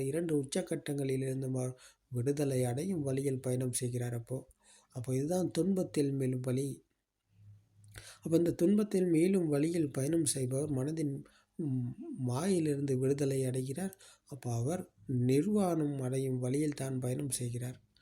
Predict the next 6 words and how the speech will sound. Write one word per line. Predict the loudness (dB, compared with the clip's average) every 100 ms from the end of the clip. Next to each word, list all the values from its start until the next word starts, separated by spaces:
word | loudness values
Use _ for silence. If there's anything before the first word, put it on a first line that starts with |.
| -20 _ -12
அப்ப | -4
இவர்தான் | -2 0 0 0 -2 0
நிரந்தரமான | 0 0 0 -2 -2 -4 -2 -4 -4 -8 _ _ _
நிர்வாண | 0 4 6 6 4 2 0 2
சுவையை | 2 2 4 4 4 2
அடைபவர். | 2 0 0 0 -2 -6